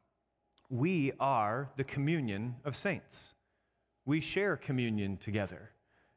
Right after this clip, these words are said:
And it doesn't mean that we're perfect, it doesn't mean that we're holy, but we are the communion of saints made right with God through the blood of Jesus Christ.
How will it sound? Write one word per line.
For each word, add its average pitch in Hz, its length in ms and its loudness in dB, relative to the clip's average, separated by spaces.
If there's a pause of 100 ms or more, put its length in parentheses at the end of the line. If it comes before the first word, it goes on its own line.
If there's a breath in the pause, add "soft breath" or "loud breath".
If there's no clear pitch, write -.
(120 soft breath)
And 135 80 0
it - 20 0
doesn't 151 260 0
mean 175 200 2
that 170 100 -2
we're 160 140 2
perfect, 156 500 0
it 127 60 -18
doesn't 143 260 0
mean 139 160 0
that 131 100 -8
we're 127 100 0
holy, 123 360 0
but 143 160 -2
we 147 140 2
are 151 80 0
the 139 100 -2
communion 160 540 0
of 135 100 -4
saints - 540 -6 (320 soft breath)
made 143 340 2
right 117 580 -2 (120)
with 135 320 -2
God 95 520 -2 (280 soft breath)
through 135 160 -2
the 117 80 -2
blood 131 400 0
of 107 160 -6
Jesus 101 480 -2
Christ. - 500 -16